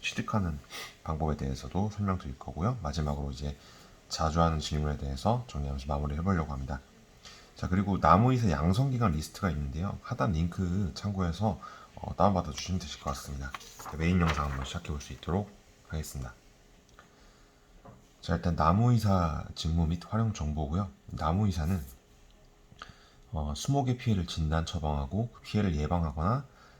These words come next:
치료하기 위한 활동을 하는 사람으로서 이 산림보호법 제이십일 조의 육에 따른 나무의사 자격증을 받은 사람을 말합니다. 생활권 수목 진료의 비전문가의 고독성, 부적정 약제 사용이 증가함에 따라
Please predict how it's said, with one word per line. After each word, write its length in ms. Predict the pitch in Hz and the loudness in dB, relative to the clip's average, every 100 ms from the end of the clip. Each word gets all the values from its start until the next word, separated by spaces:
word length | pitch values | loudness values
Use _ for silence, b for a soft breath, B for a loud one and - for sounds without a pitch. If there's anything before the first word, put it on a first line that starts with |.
| B | B
치료하기 520 | - - 143 123 92 | -10 0 2 2 0
위한 300 | 76 76 85 | 0 2 2
활동을 720 | 85 123 127 113 76 71 107 131 B B B | 2 -2 0 0 0 0 -2 -4 B B B
하는 200 | - 92 | -4 -4
사람으로서 720 | 85 78 73 69 67 98 78 B B B _ - | -2 -2 -2 -4 -2 -2 -2 B B B _ -12
이 60 | |
산림보호법 960 | - 117 135 127 80 - - 82 - - | -4 0 2 2 0 -6 -2 -2 -2 -10
제이십일 680 | - 73 65 73 - 95 90 | -4 -2 -2 -4 0 0 0
조의 240 | 87 73 | 0 -2
육에 220 | 67 73 | -2 -6
따른 340 | - 71 95 117 | -4 0 0 0
나무의사 720 | 71 69 80 90 82 76 73 | -2 0 2 2 0 -2 -6
자격증을 760 | 73 69 67 - 69 82 131 B B B B - | -6 -6 -8 -8 -2 0 -2 B B B B -12
받은 240 | - 78 | -6 -4
사람을 580 | 73 73 71 80 120 123 104 | -2 -2 0 2 0 -2 -6
말합니다. 440 | 71 67 64 62 - _ _ _ B B B B - | -6 -6 -8 -10 -12 _ _ _ B B B B -20
생활권 800 | - 131 139 135 - 87 85 113 | -6 2 4 4 4 4 4 0
수목 340 | 120 - 131 120 | -4 -2 -2 -4
진료의 380 | - 73 73 73 | -4 -2 -2 -4
비전문가의 840 | - 85 - 73 76 87 80 76 87 | -4 -6 -2 0 2 2 2 0 0
고독성, 640 | - - - - 113 123 - - | -4 -6 -6 -2 0 -2 -8 -16
부적정 720 | - - 78 - - 76 73 71 | -4 -2 -2 -4 0 2 2 0
약제 360 | 71 - 90 | -2 -2 -4
사용이 280 | 82 76 73 | 0 0 -2
증가함에 500 | - 76 71 69 65 | -2 -2 -2 -2 -4
따라 320 | 64 76 85 | -2 0 0